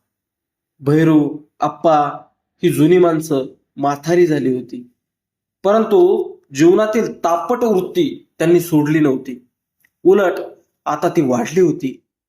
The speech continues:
ईशा, किशा, बळी, मुरारी, घम्या,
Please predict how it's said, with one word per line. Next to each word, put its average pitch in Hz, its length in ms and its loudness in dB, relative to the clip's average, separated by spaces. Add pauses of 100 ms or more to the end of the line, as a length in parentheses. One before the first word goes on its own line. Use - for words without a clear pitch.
(280)
ईशा, 135 500 0 (760)
किशा, 139 500 -2 (360)
बळी, 147 680 0 (320)
मुरारी, 147 760 0 (320)
घम्या, 156 560 0